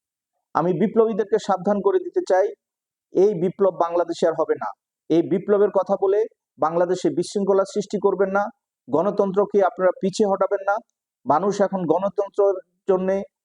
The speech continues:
উন্মুখ হয়ে আছে, যে মানুষ ভোটের মাধ্যমে একটা সরকার প্রতিষ্ঠিত করবে, যেই সরকার দেশকে একটা স্থিতিশীল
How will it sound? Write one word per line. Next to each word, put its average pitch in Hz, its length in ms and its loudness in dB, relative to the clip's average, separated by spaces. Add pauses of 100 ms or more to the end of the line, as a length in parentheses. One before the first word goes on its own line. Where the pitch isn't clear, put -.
(180)
উন্মুখ 190 460 2
হয়ে 170 200 2
আছে, 147 200 -2 (380)
যে 143 60 2 (100)
মানুষ 175 180 0 (140)
ভোটের 190 260 0
মাধ্যমে 175 400 0
একটা 160 200 -2 (100)
সরকার 175 320 0
প্রতিষ্ঠিত 180 420 -2 (200)
করবে, 190 240 2 (440)
যেই 175 220 2 (120)
সরকার 196 320 0 (140)
দেশকে 170 240 -2
একটা 165 260 0
স্থিতিশীল 202 460 -2